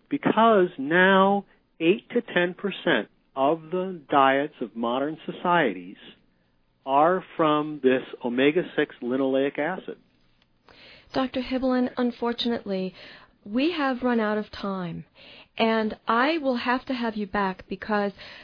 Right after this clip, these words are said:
Speaker 2: another component of your talk that I really ho-, hoped we would touch on would be how omega-three fatty acids and versus omega-six also factor into addictive behaviors. So I hope you will agree to come back and be my guest again.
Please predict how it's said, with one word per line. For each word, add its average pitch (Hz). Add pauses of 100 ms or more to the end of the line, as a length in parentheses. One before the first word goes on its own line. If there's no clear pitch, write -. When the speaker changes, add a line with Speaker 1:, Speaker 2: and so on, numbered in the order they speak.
(420)
Speaker 2:
another 262
component 240
of 196
your 185
talk 214
that 190
I 185
really 220
ho-, 208
hoped 202
we 202
would 185
touch -
on 185
would 180
be 185 (300)
how 233
omega-three 214
fatty 196
acids 180 (100)
and 185 (100)
versus 196
omega-six 185
also 214
factor 190
into 185
addictive 175
behaviors. 165 (500)
So 233
I 247
hope 294
you 262
will 233
agree 202
to 190
come 196
back 180
and 180
be 180
my 175
guest 165
again. 160